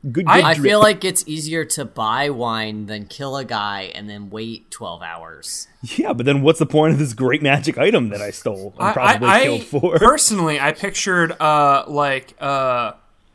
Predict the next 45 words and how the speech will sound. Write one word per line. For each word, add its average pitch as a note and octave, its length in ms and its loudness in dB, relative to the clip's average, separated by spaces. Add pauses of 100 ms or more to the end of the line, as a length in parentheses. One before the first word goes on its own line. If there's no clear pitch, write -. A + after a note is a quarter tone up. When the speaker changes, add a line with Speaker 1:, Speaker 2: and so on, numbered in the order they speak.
(160)
Speaker 2:
uh, D#3 200 0 (380)
who, A#3 240 -4
who A3+ 260 -6
owns G#3 120 -6
a F#3 60 -2
morgue? C3+ 540 -4
A B2 80 -8
mortician? G#3+ 920 -10
Speaker 3:
A G3+ 40 -18
mortician, A#2+ 680 -16
Speaker 2:
A D3 40 -10
Speaker 3:
yeah. C#3+ 80 -4
Speaker 2:
mortician, C#3 680 0
not C3 140 -8
a B2 60 -8
mortician. B2 840 -10 (120)
Speaker 3:
Yeah. F2 240 -20 (160)
Speaker 2:
But, D#3+ 240 4
uh, C#3+ 520 2
I, - 180 -14
I - 80 0
pictured, G#3+ 340 -2
like, C#3+ 140 -2
a C#3+ 40 -10
mortician. B2+ 720 -8 (200)
Um, B2+ 520 -2
Speaker 1:
Hmm. A2 280 -10
Speaker 2:
that A#2+ 140 -12
could G3 160 -2
be F3+ 100 0
because D3+ 300 -4
we're C#3+ 100 -2
watching C3 300 -2
Sabrina C3+ 440 -8
right A#2 200 -6
now, A#2+ 280 -8
and G#2+ 120 -10
Ambrose A#2+ 600 -8
is A#2+ 220 -12
all B2 280 -6
I G#2 80 -10
think B2 240 -16
about A#2 200 -14
twenty-four A2+ 460 -16
seven. A2+ 440 -10